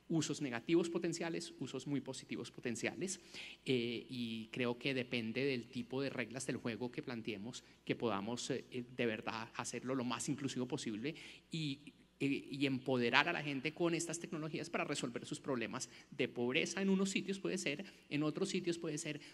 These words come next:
un problema de soledad, por ejemplo, yo qué sé. Eh, pu-, puede haber una cantidad de retos diferentes para diferentes países,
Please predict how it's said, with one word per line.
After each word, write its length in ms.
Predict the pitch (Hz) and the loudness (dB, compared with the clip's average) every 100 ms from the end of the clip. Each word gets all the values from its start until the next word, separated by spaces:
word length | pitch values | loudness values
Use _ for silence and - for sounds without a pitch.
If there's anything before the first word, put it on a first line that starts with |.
| - | -6
un 120 | 165 | -4
problema 520 | 143 147 139 147 147 143 | -2 -2 -2 -2 -2 -4
de 160 | 143 123 | -4 -4
soledad, 460 | - 127 143 208 - | -2 -2 0 0 -2
por 140 | - | -10
ejemplo, 360 | 120 226 - - - | -10 -10 -12 -20 -14
yo 80 | 117 | -10
qué 120 | 127 | -6
sé. 200 | - 120 - - | -6 -8 -10 -12
Eh, 360 | 120 117 110 120 - - - | -6 -6 -6 -12 -16 -20 -2
pu-, 100 | 185 | 0
puede 140 | 185 | 2
haber 100 | 214 | 4
una 140 | 220 214 | 4 4
cantidad 320 | 196 165 127 | 2 2 2
de 140 | 165 | 0
retos 440 | 160 185 175 175 - | 2 2 2 0 0
diferentes 540 | 170 123 113 117 143 | -2 0 -2 -4 -6
para 240 | - 135 | -4 -4
diferentes 380 | 117 117 110 - | -2 -6 -8 -8
países, 440 | - 117 113 156 | -8 -6 -6 -6